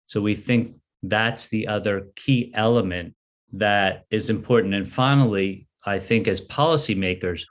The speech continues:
we need to commit to improve the transparency that allows families and caregivers to find the best quality of care for their loved ones.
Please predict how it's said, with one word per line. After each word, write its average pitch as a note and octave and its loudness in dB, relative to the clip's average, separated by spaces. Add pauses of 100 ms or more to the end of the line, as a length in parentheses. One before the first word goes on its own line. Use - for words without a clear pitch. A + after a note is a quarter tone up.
(100)
we A2 2
need A2 4
to - -6
commit A2+ 2
to A2+ 0
improve G2+ -2
the G2 -4
transparency C3+ -2 (220)
that G#2+ 4
allows A2+ 4
families C3 2
and D3+ 0
caregivers F2+ -2 (640)
to A#2 2
find A#2+ 4
the A2+ 4
best A2+ 0
quality B2+ 4
of F#2+ -6
care G#2+ 0 (280)
for A#2 4
their G#2 4
loved A#2 0
ones. E2+ -6